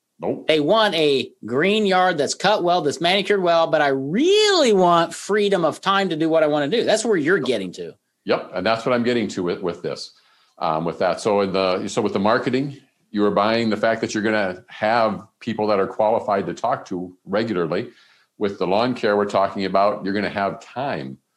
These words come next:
Speaker 1: So you're selling time, not just the, um, the nice, clean, manicured yard.
Speaker 2: Wow. That's
Speaker 1: So
Speaker 2: ama-, yeah, that's, that's really good. I followed a marketing guy who would help, uh, jewelers sell diamond rings.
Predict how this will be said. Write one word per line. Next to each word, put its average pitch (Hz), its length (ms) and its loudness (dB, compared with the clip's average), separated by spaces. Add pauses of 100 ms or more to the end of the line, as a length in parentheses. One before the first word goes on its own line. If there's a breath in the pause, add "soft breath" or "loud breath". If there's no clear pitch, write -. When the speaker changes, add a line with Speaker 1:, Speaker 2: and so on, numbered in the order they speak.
(260)
Speaker 1:
So - 140 -8
you're 101 100 0
selling 101 360 0
time, 117 560 -2
not 92 340 -4
just 101 560 -2 (1080)
the, 82 360 -4
um, 71 440 -6 (260)
the 95 160 0
nice, 90 340 -4
clean, 92 320 -6
manicured 80 460 -6
yard. 82 360 -4 (1160)
Speaker 2:
Wow. 98 420 -4 (1400)
That's 139 220 0
Speaker 1:
So 127 60 0
Speaker 2:
ama-, 120 120 0 (140)
yeah, 120 220 -2
that's, 160 240 0
that's 156 260 -2
really 151 240 0
good. 143 200 2
I 143 260 0 (680)
followed 156 280 2
a 143 40 2
marketing 139 340 0
guy 127 160 2
who 127 120 -2
would 123 140 -2
help, 135 360 -2
uh, 120 140 2
jewelers 127 680 0
sell 123 180 0
diamond 123 380 -2
rings. 110 420 -8